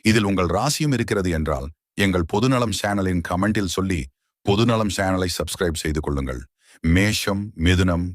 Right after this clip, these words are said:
கடகம் மற்றும் மீனம் ஆகிய ராசிகளுக்கு தான் இனி பொன்னான காலம். கட்டாயம் இந்த ராசிகளில் இருக்கும் நபர்களுக்கு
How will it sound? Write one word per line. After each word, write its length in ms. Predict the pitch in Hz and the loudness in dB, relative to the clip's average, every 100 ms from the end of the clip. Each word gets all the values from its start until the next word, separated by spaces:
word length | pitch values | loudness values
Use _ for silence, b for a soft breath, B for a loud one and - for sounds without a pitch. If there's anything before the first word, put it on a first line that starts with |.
| - | -6
கடகம் 500 | - 85 90 85 87 87 | -2 2 2 0 -2 -6
மற்றும் 320 | 76 87 73 | -6 -4 -2
மீனம் 360 | 80 95 90 82 82 | 0 2 0 -2 -4
ஆகிய 300 | 82 78 80 | -4 -2 -2
ராசிகளுக்கு 640 | 73 80 92 87 78 71 71 71 _ _ - | -2 -2 -2 -2 -2 -2 -6 -10 _ _ -4
தான் 200 | 87 82 78 | -2 0 0
இனி 140 | 80 | 0
பொன்னான 400 | 76 80 80 78 73 | -2 -2 -2 -2 -4
காலம். 320 | 69 67 62 - _ _ _ - | -6 -8 -12 -16 _ _ _ -4
கட்டாயம் 560 | 95 87 127 147 151 | -2 0 0 2 0
இந்த 160 | 135 98 | 0 0
ராசிகளில் 640 | 80 85 90 98 90 82 78 - _ _ | 0 0 -2 0 0 0 -2 -8 _ _
இருக்கும் 360 | 101 101 90 90 | 0 0 0 -2
நபர்களுக்கு 640 | 78 85 98 85 73 78 | 0 0 0 0 -2 -4